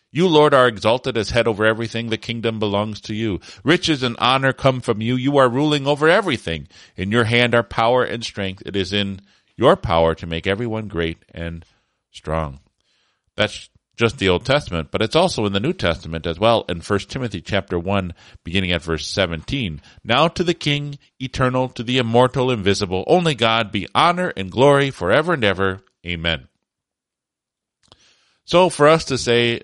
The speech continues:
"For yours is the kingdom and the power and the glory forever, amen," are certainly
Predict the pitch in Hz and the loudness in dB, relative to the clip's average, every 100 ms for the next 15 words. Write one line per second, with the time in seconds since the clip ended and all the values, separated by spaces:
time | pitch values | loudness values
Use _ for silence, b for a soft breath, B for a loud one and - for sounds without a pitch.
0 | _ - 117 117 127 113 117 104 - 117 | _ -4 0 2 2 2 -4 -6 -8 -6
1 | 113 104 92 85 95 95 98 90 76 90 | -4 -4 -6 -6 -2 0 0 -4 -4 0
2 | 90 92 - 80 85 78 80 - 76 78 | 2 0 0 0 0 0 -4 -6 -6 -4
3 | 80 60 - 139 - 82 78 80 78 | -4 -6 -4 -2 -2 -6 -6 -6 -8